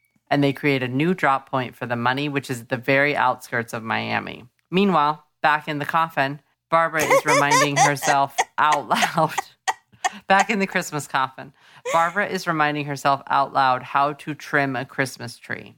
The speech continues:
Speaker 2: She's coping.
Speaker 1: Like, physically trim a tree, though, like, with clippers. I've never done that. I didn't know that was, a, I thought tr-, the trees were pre-trimmed. I thought the trimming of the tree was you put ornaments on it,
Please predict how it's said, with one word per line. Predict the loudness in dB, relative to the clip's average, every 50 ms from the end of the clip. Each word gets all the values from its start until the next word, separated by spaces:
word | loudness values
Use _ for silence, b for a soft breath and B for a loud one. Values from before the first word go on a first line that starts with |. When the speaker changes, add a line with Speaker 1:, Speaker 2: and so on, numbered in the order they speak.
| _ _
Speaker 2:
She's | -8 -4 -4 -4 -4 -6
coping. | -6 0 0 0 2 2 2 2 2 2 0 0
Speaker 1:
Like, | 0 0 0 -2 -6 -14 _ -4
physically | -4 -2 0 -2 -4 -4 -2 -4 -6 -4 -4
trim | -6 -4 -2 0 0 0 -2
a | -4 -6
tree, | -6 -4 -4 -4 -4 -4
though, | -4 -4 -4
like, | -2 -2 -4 -4 -4 -8
with | -12 -12 -12 _ _
clippers. | -6 -4 -4 -4 -2 -6 -8 -10 -10 -14 -20 -20 -20 _ _ _ _
I've | 0 0 0 -2
never | -6 -6 -6 -4
done | -2 0 0 0 0 -4 -8
that. | -14 -14 -16 -16 -18 _ _ _ _ _
I | -4 -2
didn't | -2 -4 -4 -4
know | -2 0
that | 0 0 0 -2
was, | -4 -12 -16 -20
a, | -20 -20 _ -2
I | -2 0
thought | 2 0 0 -2 -4 -10
tr-, | -16 -16 -16 -16 -16 -6 -4
the | -4
trees | -4 -2 -2 -2 -2 -2 -2
were | -4 -4 -4
pre-trimmed. | -2 -2 -2 -2 -2 -2 -2 -2 -2 -2 -6 -10 -18 -20 _ _ _ _ _ -4
I | -2
thought | -2 -2 -2
the | -2 -2
trimming | -2 0 0 2 2 2 4 4
of | 2 2 0
the | -6
tree | -8 -4 -2 -2 0
was | 0 -2 -4 -4
you | -6
put | -4 -2 -4 -2
ornaments | 0 0 2 2 2 0 -2 -4 -6 -4 -2 0
on | 0 0 -2 -6
it, | -14